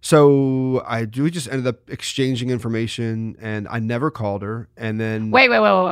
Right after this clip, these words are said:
Speaker 2: Okay, okay.
Speaker 1: Yeah, this
Speaker 2: Hold
Speaker 1: is a
Speaker 2: on,
Speaker 1: long
Speaker 2: hold on.
Speaker 1: story. <laughs>
Speaker 2: No, I like it so much. But what do you mean you ended up exchanging information? You, like, "Here is my number. Here is your," n-, I mean, y'all were started
Speaker 1: I
Speaker 2: being friends,
Speaker 1: Yeah.
Speaker 2: and then you're like, "Can I get your number?"
Speaker 1: No, it was, like, one of those, like,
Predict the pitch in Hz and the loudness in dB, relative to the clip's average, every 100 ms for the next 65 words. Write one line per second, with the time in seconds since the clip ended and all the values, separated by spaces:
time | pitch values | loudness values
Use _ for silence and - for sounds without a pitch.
0 | 180 - 175 131 123 185 202 175 170 240 | -2 -4 -2 0 2 4 6 6 6 6
1 | 208 208 196 208 - 277 302 262 269 269 | 6 8 8 8 8 6 6 6 6 6
2 | 285 262 294 - 277 262 214 233 240 320 | 4 4 0 4 4 6 2 2 2 2
3 | 302 294 254 226 233 220 226 - 240 226 | 2 -2 0 0 2 0 -2 -4 0 0
4 | 214 202 202 190 190 180 190 233 226 185 | 0 0 2 2 2 0 0 4 4 2
5 | - _ - - - _ _ _ - 320 | -6 _ -20 -20 -20 _ _ _ 2 6
6 | 330 220 233 247 262 196 180 226 233 208 | 6 6 4 4 4 4 2 4 4 4
7 | 240 240 247 233 226 196 254 220 233 208 | 2 2 2 2 2 0 4 4 4 0
8 | - 277 285 285 285 233 - - 180 180 | 2 4 4 2 -2 -8 -12 -10 -10 -6
9 | 185 226 269 262 240 233 247 220 208 214 | 0 4 4 6 4 2 0 0 0 0
10 | 196 226 277 453 - 202 240 233 202 226 | 2 2 2 -4 -4 2 4 6 4 2
11 | 190 220 202 185 - _ 170 151 | 4 4 4 2 0 _ 0 0